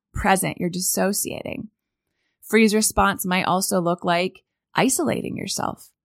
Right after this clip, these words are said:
right? Numbing out. A lot of times it masks as depression.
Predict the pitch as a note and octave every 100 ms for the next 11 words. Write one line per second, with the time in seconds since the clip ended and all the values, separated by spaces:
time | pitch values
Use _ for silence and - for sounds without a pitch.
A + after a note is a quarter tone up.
0 | - E3+ F#3+ E3+ E3 E3+ F#3+ F#3 A#3+ -
1 | - _ _ - F3+ F#3+ C4 - A3 G#3+
2 | A3 - D#3+ A3 - - A3+ A#3+ G#3+ -
3 | B3+ - -